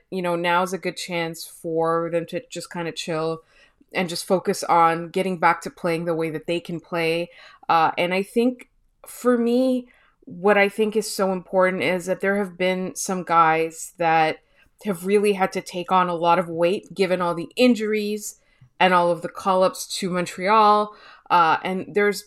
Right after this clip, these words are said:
there's been just so much upheaval that I'm really, really impressed that they have gotten it this far. I mean, any A H L team is at risk of losing their players to the N H L team, right?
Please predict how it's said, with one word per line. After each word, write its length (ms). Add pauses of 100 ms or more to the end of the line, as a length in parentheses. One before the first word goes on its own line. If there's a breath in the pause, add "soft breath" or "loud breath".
there's 260
been 180
just 380
so 220
much 280
upheaval 760
that 200
I'm 240 (120)
really, 380
really 280
impressed 460
that 180
they 380 (300 soft breath)
have 200
gotten 300
it 120
this 200
far. 160
I 40
mean, 140
any 320
A 160
H 140
L 120
team 260
is 140
at 100
risk 360
of 140
losing 360
their 120
players 380
to 140
the 120
N 140
H 180
L 160
team, 260
right? 200